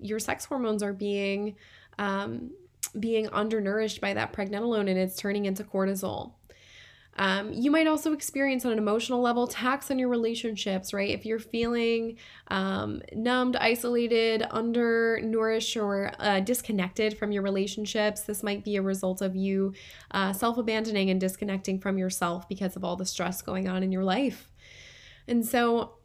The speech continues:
with all of that being said, you might be connecting, you might be resonating.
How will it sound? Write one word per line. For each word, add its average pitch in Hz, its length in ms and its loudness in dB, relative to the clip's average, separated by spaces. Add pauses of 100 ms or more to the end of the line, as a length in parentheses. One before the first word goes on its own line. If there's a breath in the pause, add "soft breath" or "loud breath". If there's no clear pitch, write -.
(480)
with 294 220 4
all 240 160 4
of 202 60 2
that 185 160 4
being 185 200 -2
said, - 380 -6
you 208 260 0
might 220 240 4
be 240 80 0
connecting, 196 480 2
you 190 80 4
might 175 200 0
be 214 80 0
resonating. 170 760 0